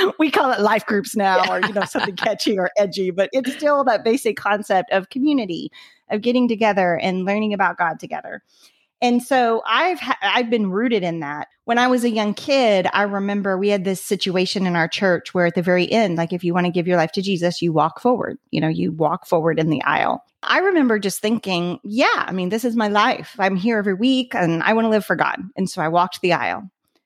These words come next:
Speaker 1: which everybody was, like, clapping and, you know, it's all the
Speaker 2: Mm-hmm.
Speaker 1: things.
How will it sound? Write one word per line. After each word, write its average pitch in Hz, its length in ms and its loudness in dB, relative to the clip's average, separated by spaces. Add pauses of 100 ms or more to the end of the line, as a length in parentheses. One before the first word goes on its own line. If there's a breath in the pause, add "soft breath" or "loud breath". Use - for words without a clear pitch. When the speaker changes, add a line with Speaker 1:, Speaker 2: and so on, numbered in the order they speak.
(100)
Speaker 1:
which 180 120 -8
everybody 185 400 0
was, 170 180 -2
like, - 380 -6 (180)
clapping 226 720 0
and, 185 140 -4
you 202 80 0
know, 175 200 2
it's 180 180 -2
all 240 220 2
the 370 80 2
Speaker 2:
Mm-hmm. 185 140 0
Speaker 1:
things. 240 360 2